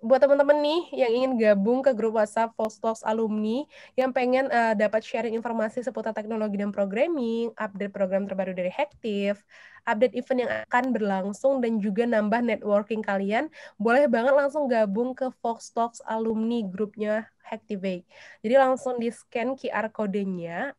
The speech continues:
atau di foto aja dulu deh link yang ada di bawah biar nggak ketinggalan ya. Jadi langsung aja, lumayan nih, dapat teman-teman di sana juga bisa sharing-sharing dan nggak ketinggalan sama acara-acara yang ada di Hacktiv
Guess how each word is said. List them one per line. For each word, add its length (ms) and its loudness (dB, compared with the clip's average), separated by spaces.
atau 560 0
di 160 -4
foto 320 -4
aja 240 0
dulu 240 0
deh 240 0
link 160 -2
yang 160 0
ada 140 -2
di 100 -2
bawah 320 2
biar 220 -2
nggak 180 -4
ketinggalan 800 -6
ya. 320 -2
Jadi 100 -6
langsung 300 0
aja, 320 6
lumayan 340 2
nih, 140 -2
dapat 240 0
teman-teman 340 -2
di 80 2
sana 220 -2
juga 180 0
bisa 220 -6
sharing-sharing 720 0
dan 160 0
nggak 160 0
ketinggalan 560 -2
sama 340 -4
acara-acara 560 -2
yang 160 0
ada 220 -4
di 80 -4
Hacktiv 400 -4